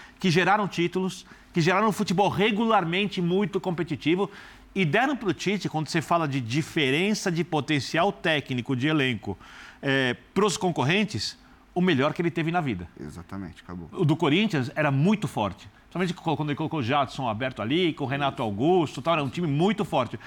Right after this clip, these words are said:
Speaker 1: Só que a diferença daquele elenco do Corinthians pro segundo melhor elenco do país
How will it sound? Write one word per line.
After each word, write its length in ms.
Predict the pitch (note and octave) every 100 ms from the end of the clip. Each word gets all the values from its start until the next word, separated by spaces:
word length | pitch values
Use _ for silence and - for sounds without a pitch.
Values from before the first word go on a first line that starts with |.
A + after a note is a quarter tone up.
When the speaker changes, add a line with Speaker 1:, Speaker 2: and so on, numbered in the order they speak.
| - -
Speaker 1:
Só 140 | -
que 80 | B2+
a 20 |
diferença 420 | C3 A#2+ B2 F3+
daquele 220 | G3+ F3+ D#3+
elenco 140 | D#3
do 80 | C#3+
Corinthians 400 | D#3+ C#3 A2 -
pro 120 | -
segundo 260 | - D#3 E3+
melhor 200 | D3+ D3
elenco 220 | C#3+ C#3
do 100 | C3
país 440 | - B2+ D#3+ E3